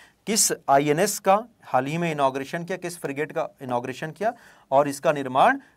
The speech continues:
कहाँ पर किया गया था। नंबर टू आपको बताना है कि यूनेस्को के वर्ल्ड हेरिटेज साइट के तहत हमारे पास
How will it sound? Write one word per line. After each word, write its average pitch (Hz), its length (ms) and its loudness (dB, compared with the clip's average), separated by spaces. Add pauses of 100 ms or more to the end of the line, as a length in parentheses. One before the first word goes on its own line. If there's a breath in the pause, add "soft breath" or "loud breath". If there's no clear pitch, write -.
(120)
कहाँ 131 300 4
पर 196 180 -2
किया 127 320 -4
गया 123 280 2
था। 107 240 -10 (280 soft breath)
नंबर 135 220 -4
टू 247 240 2
आपको 208 260 4
बताना 160 360 2
है 180 340 0 (260 soft breath)
कि 165 200 -4
यूनेस्को 175 440 0
के 247 160 -2
वर्ल्ड 196 360 2
हेरिटेज 175 480 0
साइट 160 360 0
के 160 140 -6
तहत 143 540 0 (960)
हमारे 151 420 4
पास 180 460 2